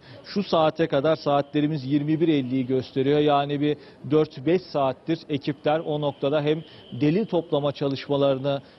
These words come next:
e, sürdürdüler hem de olay yeri inceleme ekip, e, olay yeri incelemelerini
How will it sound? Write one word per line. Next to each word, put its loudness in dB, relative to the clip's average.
e, 0
sürdürdüler 2
hem -2
de 2
olay 2
yeri 0
inceleme 2
ekip, -2
e, -4
olay 2
yeri 2
incelemelerini 0